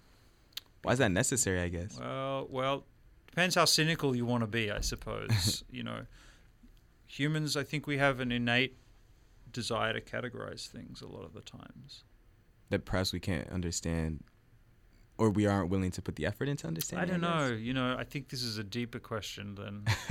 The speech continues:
Speaker 1: <laughs>
Speaker 2: you know, but there is, there's, there seems to be, there's a need to categorize in terms of, like, to classify or something like that.
Speaker 1: Yeah.
Speaker 2: Um, but I also think maybe actually, actually, I think maybe here's a better answer,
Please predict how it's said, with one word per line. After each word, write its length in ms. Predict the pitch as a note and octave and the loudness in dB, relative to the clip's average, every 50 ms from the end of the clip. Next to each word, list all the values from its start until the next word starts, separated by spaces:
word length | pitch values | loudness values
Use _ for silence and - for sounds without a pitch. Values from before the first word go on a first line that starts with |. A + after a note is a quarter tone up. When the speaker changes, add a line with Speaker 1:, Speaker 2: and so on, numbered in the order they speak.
| B2+ - - G#2+ G#2+ | 4 4 4 -2 -6
Speaker 1:
<laughs> 80 | - - | -2 0
Speaker 2:
you 100 | C3+ C3+ | 2 2
know, 160 | B2+ A#2+ A#2+ | 4 4 4
but 220 | A#2 C3 C3 - | 2 0 0 2
there 180 | - C#3 C#3+ D3 | 4 6 6 6
is, 140 | D3+ D3 - | 6 4 4
there's, 300 | D3+ C#3+ C#3 B2 - - - D3+ | 2 2 4 2 0 -2 -4 -8
there 100 | C3 C3 | -6 -4
seems 220 | - E3+ D#3 C#3+ | -2 -2 -2 -2
to 60 | - D3+ | -4 -6
be, 60 | - - | -10 -6
there's 180 | C3 C#3 C3 C#3 | -4 -2 -2 0
a 40 | |
need 280 | C3 C3+ C#3 D3 D3+ C#3+ | 0 0 0 0 -2 -2
to 60 | - B2 | -6 -8
categorize 920 | - - B2 A#2+ A#2+ A#2+ A2+ A2+ A2 G#2+ G#2+ G#2 G#2 G#2 G2+ - - - | -4 -2 0 0 0 0 0 0 2 2 2 2 0 -2 -4 -6 -6 -6
in 200 | - A#2 A2 G#2+ | -4 -4 -4 -2
terms 340 | - A#2 A2+ A2+ A#2 - | -2 -2 -2 0 -2 -4
of, 120 | G#2+ F#2+ - - - - | -6 -8 -10 -14 -16 -12
like, 200 | A#2 G2+ - - | -12 -12 -10 -10
to 80 | - A2 | -12 -10
classify 580 | - - D3+ C3+ - - A2+ - - - B1+ - - | -6 -6 -4 -4 -4 -6 -8 -10 -10 -12 -12 -12 -12
or 60 | - | -12
something 400 | - - D3 C#3 - - D2 D2 C#2 | -12 -12 -12 -14 -14 -16 -16 -16 -14
like 180 | - - - - | -16 -16 -16 -14
that. 240 | C2 C2+ C#2 - - - - - - | -14 -14 -12 -14 -18 -20 -20 -14 -8
Speaker 1:
Yeah. 180 | - D#2 D2+ C#2+ - G#2+ - | -6 -4 -4 -4 -6 -8 -6
Speaker 2:
Um, 220 | A#2+ A2 G#2+ A2 - - - - - _ | -6 -6 -6 -8 -10 -12 -20 -20 -8 _
but 140 | - C#3 C#3+ | 4 6 6
I 120 | D3 C#3+ | 6 6
also 300 | D3 E3 D#3+ - - D3+ | 4 4 0 0 0 -2
think 380 | C#3+ - - C#3 C3 B2 B2 - - - - - _ _ - - - - - - - | -2 -2 -2 -2 -2 -2 -2 -6 -14 -20 -20 -20 _ _ -20 -20 -20 -20 -20 -18 -12
maybe 320 | - D3+ F#3 G#3 A3 G#3+ D#3 | -4 0 0 2 4 4 4
actually, 460 | C3+ - - - C3 B2 B2 B2+ - - - - - - - _ _ _ - | 4 4 2 0 2 2 0 -2 -4 -10 -20 -20 -20 -20 -20 _ _ _ 0
actually, 360 | D3 C#3 - - C3 B2 - - - | 0 0 2 0 -2 -4 -4 -6 -10
I 80 | C3+ | -8
think 240 | - - D#3+ B2+ C3 | -6 -6 -6 -4 -2
maybe 180 | C3+ C3+ B2 B2 | -2 -2 -2 -2
here's 280 | G#2+ A#2 C3 B2 G#2 | -2 -2 -2 -2 -2
a 40 | A2+ | -4
better 240 | F#2+ G#2+ A2 G#2 G2+ | -4 -4 -6 -6 -6
answer, 460 | - G2 F#2 - - - - - A#2+ | -6 -8 -8 -8 -8 -10 -10 -12 -14